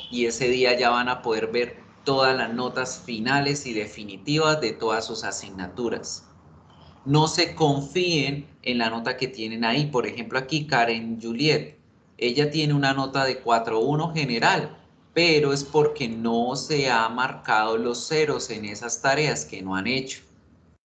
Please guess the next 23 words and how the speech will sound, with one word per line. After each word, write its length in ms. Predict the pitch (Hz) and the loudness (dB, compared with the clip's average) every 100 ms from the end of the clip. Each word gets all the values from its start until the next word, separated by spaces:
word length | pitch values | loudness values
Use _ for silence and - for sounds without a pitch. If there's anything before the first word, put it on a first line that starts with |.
| _ _ _ _ | _ _ _ _
Para 280 | 135 127 120 | 4 4 2
el 180 | 113 - | -4 0
ocho 400 | 147 151 180 180 | 0 2 -2 -2
de 120 | 170 | -2
noviembre 600 | 147 135 160 170 143 123 | -2 -2 -2 -2 -4 -4
yo 140 | 123 | -4
me 160 | 123 131 | -4 -4
siento 460 | - 185 185 175 151 | -2 -2 -2 -2 -4
y 80 | |
yo 100 | 131 | -2
empiezo 420 | 120 117 127 120 135 | -4 -4 -2 -2 -4
a 120 | 127 | -4
poner 340 | 117 107 104 | -4 -4 -4
esos 320 | 110 135 131 | -4 -2 -2
ceros 340 | - 175 147 139 | 0 2 2 0
y 80 | 120 | -2
fíjense 420 | 156 170 185 170 | 0 0 0 -2
en 100 | 147 | 0
cómo 400 | - 151 139 143 | 2 4 2 2
cada 360 | 135 135 147 | 4 4 4
cero 460 | 170 180 156 139 - | 0 0 -2 -2 -6
afecta, 600 | - - 135 147 147 110 | -16 -8 -4 -4 -4 -6
¿verdad? 460 | 95 95 98 135 156 | -4 -4 -2 -4 -4